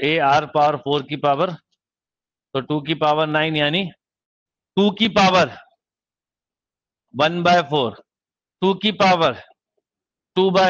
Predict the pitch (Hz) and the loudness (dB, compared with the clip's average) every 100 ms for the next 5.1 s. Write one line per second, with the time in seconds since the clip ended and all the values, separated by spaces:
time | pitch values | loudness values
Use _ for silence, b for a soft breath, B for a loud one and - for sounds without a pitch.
0 | 165 120 - B _ _ 160 170 170 170 | 2 -2 -10 B _ _ 0 2 4 2
1 | 160 151 135 139 113 127 156 160 190 185 | 0 -4 -4 -4 -4 -6 -6 -4 -4 0
2 | 180 175 196 185 - _ _ _ _ _ | 2 2 2 -2 -10 _ _ _ _ _
3 | _ _ _ _ _ _ - 202 208 196 | _ _ _ _ _ _ -2 2 4 4
4 | 180 165 143 143 151 147 143 143 123 107 | 2 0 -2 -2 0 0 0 -4 -4 -6
5 | 98 | -8